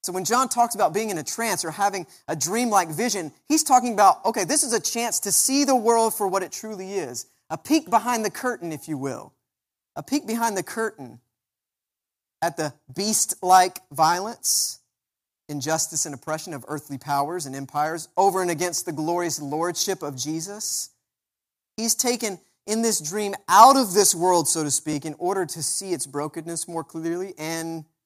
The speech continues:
to see Christ's glory more vividly. And the language that he uses to share and communicate this revelation is imaginative, symbolic.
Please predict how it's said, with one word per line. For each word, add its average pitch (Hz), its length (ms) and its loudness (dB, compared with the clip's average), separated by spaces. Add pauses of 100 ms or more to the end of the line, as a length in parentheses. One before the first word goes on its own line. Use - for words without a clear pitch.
(380)
to 143 60 -8
see - 140 -4
Christ's 143 340 -8
glory 127 500 -10 (1080)
more 123 120 -10
vividly. 117 540 -10 (1120)
And 160 80 -6
the 151 80 -4
language 220 560 -4
that 175 160 -6
he 175 60 -4
uses 165 680 -10
to - 120 -18
share 165 520 -10 (320)
and 135 80 -16
communicate 151 920 -10 (1160)
this 147 200 -8
revelation 131 800 -10 (760)
is - 80 -8
imaginative, 151 720 -12 (1500)
symbolic. 170 920 0